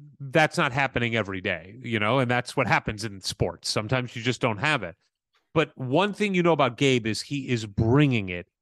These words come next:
every day. And I loved him saying that he wants that. He wants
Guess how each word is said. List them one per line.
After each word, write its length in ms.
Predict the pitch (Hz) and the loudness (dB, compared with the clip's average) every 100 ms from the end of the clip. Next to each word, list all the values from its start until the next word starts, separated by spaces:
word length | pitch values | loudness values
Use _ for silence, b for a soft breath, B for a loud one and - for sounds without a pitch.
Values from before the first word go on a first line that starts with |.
| 151 | 0
every 480 | 135 117 123 113 | 0 0 -6 -6
day. 320 | 104 113 104 104 | -6 -6 -4 -6
And 140 | 123 | -4
I 60 | 127 | -4
loved 380 | 139 170 160 | -2 -4 -4
him 220 | - 160 139 | -8 -8 -6
saying 420 | - 147 127 120 b b - | -4 -4 -4 -10 b b -6
that 120 | 127 | -6
he 400 | - - 175 160 | -6 -2 0 2
wants 440 | 131 123 170 160 - | 0 2 0 0 -4
that. 200 | 98 - | -4 -2
He 140 | 160 | -2
wants 460 | 131 135 170 170 | 0 2 0 0